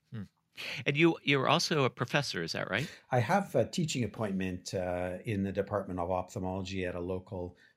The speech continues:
Speaker 2: medical school. It's largely ceremonial. I think I,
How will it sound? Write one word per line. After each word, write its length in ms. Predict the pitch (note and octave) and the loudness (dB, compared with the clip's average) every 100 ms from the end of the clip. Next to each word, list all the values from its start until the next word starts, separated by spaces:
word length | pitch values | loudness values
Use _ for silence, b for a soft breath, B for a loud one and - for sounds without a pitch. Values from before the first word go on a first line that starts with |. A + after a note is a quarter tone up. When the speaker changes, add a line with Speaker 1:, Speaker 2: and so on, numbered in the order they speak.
| _ | _
Speaker 2:
medical 400 | G#2 F#2 F#2 F#2 | -2 -2 -2 -8
school. 500 | - - E2+ F#2+ C#3+ | -8 -8 -4 -2 -2
It's 260 | G#2 - - | -2 -4 -2
largely 540 | G2+ G#2+ G2 G2+ G2+ | 0 0 -2 -4 -4
ceremonial. 800 | F#2+ A2 F#2+ F2 F2+ F#2 F#2+ F#2 | -2 2 2 0 -4 -4 -4 -4
I 120 | F2+ F#2 | -6 -8
think 280 | G#2 F#2 | -8 -8
I, 360 | F#2 F2+ F2+ F2 | -6 -6 -6 -8